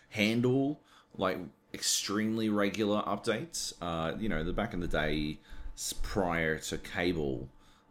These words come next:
uh, if a game was u-, updating, dropping a patch every week, you'd pretty much go insane. You'd be, like, you just lose your, you lose your shit, 'cause you only had, like,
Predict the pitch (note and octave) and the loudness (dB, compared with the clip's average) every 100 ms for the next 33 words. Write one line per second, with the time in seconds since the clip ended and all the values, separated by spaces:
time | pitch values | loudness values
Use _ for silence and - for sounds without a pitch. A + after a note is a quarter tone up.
0 | - D#2+ D#2+ C#2+ D#2+ - E2+ E2 D#2+ E2+ | -4 0 2 2 0 0 2 2 4 2
1 | F2 D#2+ E2 - - - G2+ - E2+ D2+ | 2 -2 -4 -6 -4 -4 -4 2 4 4
2 | D2+ C#2+ C2+ _ _ - G2+ E2+ D2 G2 | 0 -4 -8 _ _ 0 0 0 -4 0
3 | E2+ - D#2+ E2+ D2 C#2+ E2+ E2+ D2 - | -2 0 -2 0 -2 -4 -4 -2 0 -2
4 | - - - - - F2+ - _ - D#3 | -8 -18 -20 -16 -4 -4 -4 _ 0 6
5 | C3+ A2 F2+ F#2+ D#2+ D#2 - E2 C#2+ D#2+ | 6 4 0 -2 -2 -2 -2 -2 0 -2
6 | F2 - E2 D2 - G#2 F2 G#2 - G2 | -4 -2 -2 -2 -4 -8 -6 -8 -4 0
7 | F2+ D#2 C#2+ B1+ - - E2 G2+ A2 F2 | 0 -2 -6 -10 -14 -12 -4 2 2 2
8 | C#2 - E2+ - D#2+ F2 F#2+ D2+ F2+ E2+ | -4 -2 -2 -2 -4 -2 -2 -2 -2 -2
9 | C2+ | -4